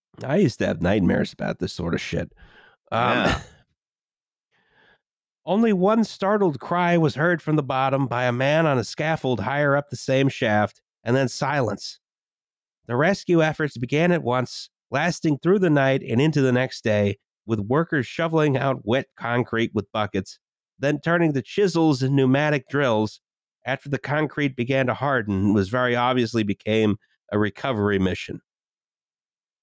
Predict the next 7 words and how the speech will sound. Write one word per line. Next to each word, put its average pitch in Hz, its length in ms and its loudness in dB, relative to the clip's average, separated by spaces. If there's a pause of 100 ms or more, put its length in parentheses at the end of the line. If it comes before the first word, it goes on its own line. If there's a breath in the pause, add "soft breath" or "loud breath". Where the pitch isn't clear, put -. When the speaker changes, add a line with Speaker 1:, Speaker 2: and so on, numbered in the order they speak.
(120)
Speaker 1:
Uh, 98 300 -6 (100)
the 107 80 -10
two 190 220 0
men 165 300 0
almost 156 420 0
certainly 151 300 0
suffocated 135 800 -2